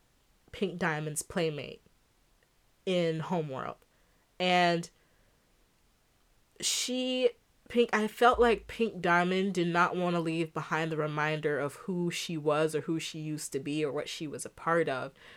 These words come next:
So she decided to leave Spinell behind. And Drift Away is the whole story about that. Drift Away is Spinell's perspective on how long she was. This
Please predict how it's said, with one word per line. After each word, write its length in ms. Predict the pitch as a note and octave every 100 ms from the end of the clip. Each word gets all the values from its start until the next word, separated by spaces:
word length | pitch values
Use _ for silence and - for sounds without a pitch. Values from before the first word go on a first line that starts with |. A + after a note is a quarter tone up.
| -
So 500 | - F#3+ E3 D3+ D3 - _ _ _ _ _ _ -
she 560 | - - G3+ F#3+ F3+ F3
decided 560 | F3+ F3 F#3 E3 E3
to 120 | -
leave 440 | D#3+ D#3 D#3 D3+ D3
Spinell 580 | - - D#3+ D3 D3 C#3
behind. 640 | C3 - D#3 C#3 D3+ - _ _ _ _ _ -
And 440 | E3+ D#3+ D#3 D#3 - -
Drift 320 | E3 F#3+ F#3
Away 280 | E3 E3+ D#3+
is 140 | D#3 D#3
the 80 |
whole 240 | D#3 E3 D3+
story 400 | - E3 D#3 C#3+
about 260 | C#3 C3+
that. 240 | C3+ B2 -
Drift 300 | F3+ F#3 -
Away 300 | E3 D#3+ D3+
is 200 | D3+ D3
Spinell's 440 | - E3 D#3 D3+ D3
perspective 720 | - D3+ - C#3+ - D3+ D3 - - - -
on 100 | E3+
how 180 | E3 D#3+
long 200 | D#3 D3
she 160 | - D3
was. 200 | B2+ - - -
This 500 | E3 G3 A3+ - -